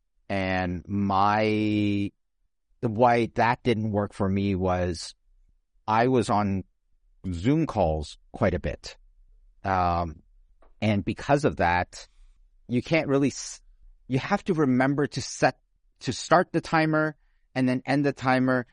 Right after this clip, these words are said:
and then start the timer again and then end the timer. And it, it just, when you're getting calls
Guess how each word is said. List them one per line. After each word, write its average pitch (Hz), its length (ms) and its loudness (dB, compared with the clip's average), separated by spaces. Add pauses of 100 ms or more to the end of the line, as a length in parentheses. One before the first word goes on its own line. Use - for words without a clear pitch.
(120)
and 127 140 0
then 113 80 0
start 139 260 0
the 143 80 -4
timer 127 340 0
again 120 300 0
and 113 160 0
then 113 120 0
end 127 180 0
the 127 80 0
timer. 120 380 0
And 113 180 0
it, - 60 -10 (360)
it 113 140 -6
just, - 300 -2 (260)
when 135 200 2
you're 127 120 2
getting 147 300 2
calls 131 640 0